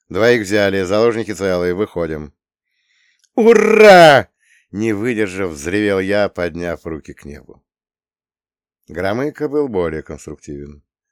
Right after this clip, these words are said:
«Э, наши договоренности насчет участия наших специалистов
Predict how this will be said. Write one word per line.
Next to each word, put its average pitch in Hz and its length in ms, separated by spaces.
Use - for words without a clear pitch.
«Э, 104 240
наши 113 400
договоренности 107 800
насчет 104 340
участия 95 640
наших 92 360
специалистов 92 840